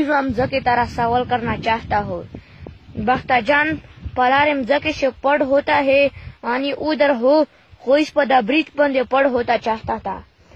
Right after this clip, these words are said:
दा बनिया दी बलु ग्वाई दाई, ए अपेरे ब्लंकी केरी ना दी, दाई ना जीरो ला दे घर है, दा डेर अच्छा वतन है।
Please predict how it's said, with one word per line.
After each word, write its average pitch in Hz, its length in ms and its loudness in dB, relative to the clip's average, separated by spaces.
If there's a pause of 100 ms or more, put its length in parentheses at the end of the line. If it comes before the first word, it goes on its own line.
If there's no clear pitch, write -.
(300)
दा 254 240 2
बनिया 294 320 0
दी 277 200 2
बलु 254 280 2
ग्वाई 240 280 0
दाई, 190 200 -2 (420)
ए 262 180 2
अपेरे 294 640 0
ब्लंकी 285 460 -2
केरी 285 280 -4
ना 262 160 -4
दी, 202 200 -12 (540)
दाई 262 180 -4
ना 302 160 -2
जीरो 285 280 -6
ला 285 200 2
दे 302 140 -2
घर 254 240 0
है, 233 180 -2 (500)
दा 269 200 0
डेर 285 260 -4
अच्छा 302 260 -2
वतन 269 320 -4
है। 214 160 -10